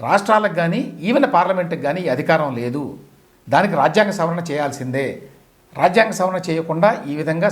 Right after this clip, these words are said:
సబ్ కేటగరైజ్ చేయడానికి వీలు లేదు అని చెప్పి మాలలు వాదించారు. ఆ ప్రకారమే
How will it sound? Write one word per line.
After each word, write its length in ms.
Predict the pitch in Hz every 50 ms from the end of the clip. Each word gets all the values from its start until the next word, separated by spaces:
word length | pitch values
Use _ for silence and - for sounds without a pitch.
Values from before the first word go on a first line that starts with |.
| - 160
సబ్ 140 | 156 - -
కేటగరైజ్ 360 | 165 170 165 165 156 147 151 147
చేయడానికి 280 | 143 139 147 147 135 127 131
వీలు 160 | 131 127 127 127
లేదు 160 | 127 123 131 120
అని 100 | 107 104 113
చెప్పి 220 | 117 113 - 240 403 403 - - - - - _ _ _ _ _ _ _ _ - 131 117 123
మాలలు 340 | 151 208 233 247 233 233 233 233 - - 139 135
వాదించారు. 480 | 143 160 156 143 - 104 90 80 - - - - _ _ _ _ _ _ _ _ _ 135 151
ఆ 20 | 180 -
ప్రకారమే 320 | 240 233 226 226 220 240